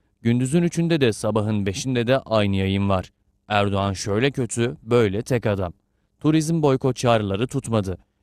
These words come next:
Şimdi "Türkiye'den emlak almayın, sizi dolandırırlar." diyorlar.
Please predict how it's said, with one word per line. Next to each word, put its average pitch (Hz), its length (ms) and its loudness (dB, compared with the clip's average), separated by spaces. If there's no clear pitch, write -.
Şimdi 92 300 -6
"Türkiye'den 117 720 -2
emlak 101 360 -2
almayın, 120 460 2
sizi 123 340 -4
dolandırırlar." 117 760 2
diyorlar. 101 500 2